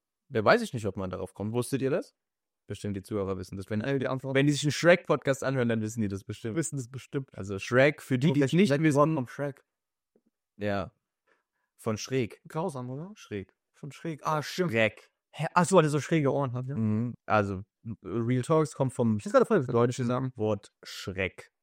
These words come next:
Speaker 1: Daher, weil der Schreck, also nicht schreckhaft ist, aber die, die Leute ja, die Einwohner eher schreckt als Ogre, daher kommt das Wort Shrek.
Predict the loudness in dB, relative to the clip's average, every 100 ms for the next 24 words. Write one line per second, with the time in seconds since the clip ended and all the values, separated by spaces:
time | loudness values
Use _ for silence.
0 | _ -8 -6 -6 -6 -4 -4 -4 -6 0
1 | 0 0 -6 -8 -4 -4 0 2 4 2
2 | 2 2 2 2 0 -6 _ _ _ _
3 | 0 0 2 4 6 6 6 4 4 4
4 | 2 0 2 4 2 2 0 -2 -4 0
5 | 0 0 -6 -20 -12 -4 -4 -4 -2 0
6 | 0 2 0 0 -2 -4 -4 -4 _ _
7 | _ _ -14 -12 -6 -4 -6 -14 -14 -8
8 | -2 0 0 -4 -12